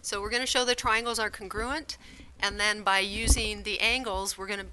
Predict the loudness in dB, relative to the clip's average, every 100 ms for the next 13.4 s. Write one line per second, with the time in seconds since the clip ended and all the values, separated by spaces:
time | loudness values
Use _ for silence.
0 | -8 -6 -6 -8 -8 -2 -2 -2 -2 -2
1 | -2 -4 0 4 4 2 -6 -16 -6 0
2 | 2 2 0 -4 -8 -4 -4 -2 -4 -4
3 | -6 -6 -6 -6 -8 -8 -6 -6 -8 -14
4 | -16 -18 -16 -4 0 0 -2 2 2 2
5 | 0 0 0 0 2 0 -2 -16 -20 -20
6 | -20 -20 -14 -8 -2 0 2 2 4 6
7 | 6 2 -8 -12 -20 -16 -16 -2 0 2
8 | 0 -4 -2 0 0 -4 -8 -12 -2 0
9 | 0 0 0 0 -2 -4 -2 -2 -2 -2
10 | -2 -2 -4 -4 -6 -8 -10 -8 -6 -2
11 | 0 0 -2 -4 -10 -8 -6 -2 -2 -4
12 | -14 -4 -2 -2 -4 -8 -4 -4 -2 -2
13 | -2 -6 -6